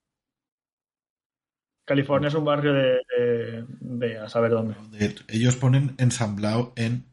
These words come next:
Speaker 2: California.
Speaker 1: Ensamblado.
Speaker 2: Eh,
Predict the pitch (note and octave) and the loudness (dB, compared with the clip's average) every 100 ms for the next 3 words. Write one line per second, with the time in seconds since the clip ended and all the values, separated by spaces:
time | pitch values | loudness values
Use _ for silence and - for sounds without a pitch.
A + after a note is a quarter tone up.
0 | - A2 G2+ - G2+ F#2+ F#2 - _ _ | -6 -4 -4 -4 -4 -4 -8 -14 _ _
1 | _ _ _ _ C#3 C#3 C3 B2+ B2 A#2+ | _ _ _ _ -6 -2 0 2 2 2
2 | - A#2 A2+ A2 G2+ - | 0 0 -2 -2 -4 -8